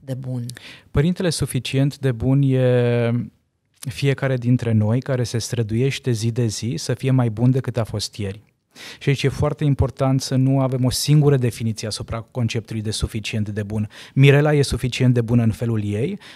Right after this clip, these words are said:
Speaker 2: a avut nevoie de douăzeci de ani pentru a fi mamă și pentru a ajunge în acel punct în care să fie mulțumită. S-ar putea ca o altă mamă să ajungă mai repede sau mai târziu, aici nu aș vrea să comparăm rolurile între
Speaker 1: N-aș
Speaker 2: ele.
Speaker 1: vrea, n-aș vrea
Speaker 2: Însă
Speaker 1: să
Speaker 2: noi
Speaker 1: aibă
Speaker 2: zi de
Speaker 1: douăzeci de ani nevoie.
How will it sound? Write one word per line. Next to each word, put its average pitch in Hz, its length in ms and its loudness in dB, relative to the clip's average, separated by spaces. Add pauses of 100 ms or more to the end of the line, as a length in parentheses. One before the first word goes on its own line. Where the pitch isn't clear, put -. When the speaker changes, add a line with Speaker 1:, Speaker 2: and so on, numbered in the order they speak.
Speaker 2:
a 117 60 -4
avut 120 220 -2
nevoie 120 280 0
de 117 100 -2
douăzeci 123 560 0
de 120 120 0
ani 120 260 2 (220)
pentru 120 260 -2
a 117 40 -2
fi - 180 -2
mamă 131 360 6
și - 140 -4
pentru 123 260 0
a - 20 0
ajunge 131 320 2
în 135 60 4
acel 127 300 0
punct 123 260 0
în 123 100 0
care 120 160 -2
să 120 140 -4
fie 127 180 -4
mulțumită. 117 800 -2 (260)
S-ar - 160 0
putea 143 260 0
ca 151 140 0
o 139 80 4
altă 147 220 2
mamă 139 260 2
să 135 120 -4
ajungă 127 280 0
mai 117 160 2
repede 127 280 -2
sau 120 160 -2
mai 110 160 0
târziu, 113 340 -4
aici 135 200 -2
nu 135 120 4
aș 131 160 2
vrea 120 120 -4
să 120 140 -6
comparăm 113 480 0
rolurile 117 420 0
între 220 160 4
Speaker 1:
N-aș 190 160 8
Speaker 2:
ele. 151 100 2
Speaker 1:
vrea, 151 280 6
n-aș 226 280 6
vrea 156 160 8
Speaker 2:
Însă 202 200 6
Speaker 1:
să 190 200 6
Speaker 2:
noi 143 280 8
Speaker 1:
aibă 170 220 8
Speaker 2:
zi 156 120 6
de 165 80 10
Speaker 1:
douăzeci 151 420 8
de 147 100 2
ani 147 180 2
nevoie. 135 680 0